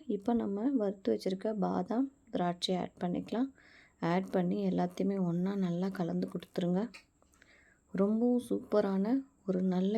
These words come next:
வித்தியாசமான ஸ்வீட் ரெசிபி தான். வேற ஒரு பவுல்ல மாத்திட்டு உங்களுக்கு நான் காமிக்கிறேன். So, இந்த மாதிரி குழந்தைங்களுக்கு நம்ம ப்ரெசன்டேஷன் பண்ணி கொடுக்கும்போது ரொம்ப சூப்பராக இருக்கும், டேஸ்ட்டாகவும் இருக்கும். இது ஒரு ஸ்நாக்ஸாக சாப்பிட்டுக்கலாம். உங்க வீட்டுக்கு யாராச்சும் கெஸ்ட் வந்தா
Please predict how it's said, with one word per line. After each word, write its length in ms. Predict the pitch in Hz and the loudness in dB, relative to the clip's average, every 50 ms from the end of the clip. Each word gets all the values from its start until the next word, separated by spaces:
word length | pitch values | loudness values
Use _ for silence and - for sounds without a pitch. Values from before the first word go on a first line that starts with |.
| 214 | 0
வித்தியாசமான 720 | 202 190 190 - - 202 214 196 - 196 190 190 196 196 208 220 - | 0 -2 0 2 2 2 2 0 -2 -2 0 0 0 0 -2 -4 -4
ஸ்வீட் 340 | - - 196 202 196 196 - | -4 -2 -2 -2 0 0 -2
ரெசிபி 320 | 190 190 - 185 190 - 185 185 | -2 0 -2 -2 -2 -2 0 2
தான். 120 | 208 254 285 254 | 2 2 2 2
வேற 140 | 202 202 202 196 | 2 0 0 0
ஒரு 100 | 190 185 185 185 | 0 2 4 4
பவுல்ல 300 | 180 185 202 214 226 220 220 | 4 4 4 4 4 2 2
மாத்திட்டு 320 | 190 185 180 - 190 - 190 | 0 0 0 0 0 0 0
உங்களுக்கு 280 | 185 180 185 - 190 185 | 0 -2 -2 0 0 -2
நான் 140 | 180 180 | 0 -2
காமிக்கிறேன். 500 | - 175 180 185 185 190 - - 214 285 302 - - - - - - - - - - - - - - - _ _ - _ - | -2 -2 -2 -2 -2 -2 -2 0 0 0 -2 -4 -10 -20 -20 -20 -20 -20 -20 -20 -20 -20 -20 -20 -20 -20 _ _ -20 _ -2
So, 80 | - 262 285 294 277 | 2 4 6 6 6
இந்த 140 | 240 233 214 208 | 6 4 2 -2
மாதிரி 180 | 202 214 233 247 240 - | 0 0 0 0 2 2
குழந்தைங்களுக்கு 520 | 226 208 214 220 226 220 214 208 214 196 | 0 2 2 2 0 0 -2 -2 -4 -2
நம்ம 160 | 196 196 196 196 190 | 0 0 0 0 0
ப்ரெசன்டேஷன் 540 | 190 190 190 - - 214 214 208 214 202 196 190 | 0 -2 0 -2 -2 -4 -4 -4 -4 -6 -6 -4
பண்ணி 160 | 190 185 190 190 190 | -2 0 0 0 0
கொடுக்கும்போது 520 | 185 185 190 - 190 185 185 190 202 247 240 233 | 0 -2 0 2 2 2 2 4 2 4 2 2
ரொம்ப 200 | 190 185 190 196 196 - | 2 2 0 0 -2 -2
சூப்பராக 500 | - - - - - 190 196 208 190 190 | -4 -6 -6 -2 0 0 2 2 2 0
இருக்கும், 300 | 180 185 - - 233 302 339 - - - - - - - - - - - - - - - | 0 0 0 0 2 2 0 -2 -8 -20 -20 -20 -20 -20 -20 -20 -20 -20 -20 -4 0 2
டேஸ்ட்டாகவும் 560 | 202 202 214 - - - 226 220 214 214 208 202 | 2 2 2 0 -2 0 0 0 0 -2 -2 -4
இருக்கும். 320 | 208 - - 269 254 269 262 | -6 -4 0 4 6 6 6
இது 100 | - 196 190 190 | 6 4 2 2
ஒரு 120 | 190 196 196 - | 2 2 0 0
ஸ்நாக்ஸாக 500 | - 190 185 190 190 190 - - 202 202 - - | 0 0 0 0 0 -2 -4 -4 -4 -4 -4 -4
சாப்பிட்டுக்கலாம். 640 | 185 185 - - - 190 - - 196 190 214 269 269 - - - - - - - - - - - - - - | -4 -6 -4 -6 -8 -8 -4 -2 0 0 0 0 -2 -4 -8 -16 -16 -16 -14 -14 -12 -10 -10 -10 -10 -4 2
உங்க 140 | 214 214 214 214 | 2 4 4 4
வீட்டுக்கு 260 | 240 240 254 - 226 208 | 4 2 2 4 4 4
யாராச்சும் 340 | 190 208 214 - - - - | 6 4 2 2 2 4 4
கெஸ்ட் 260 | 196 196 - - 240 226 214 | 4 4 4 4 4 4 4
வந்தா 180 | 202 196 190 | 6 4 4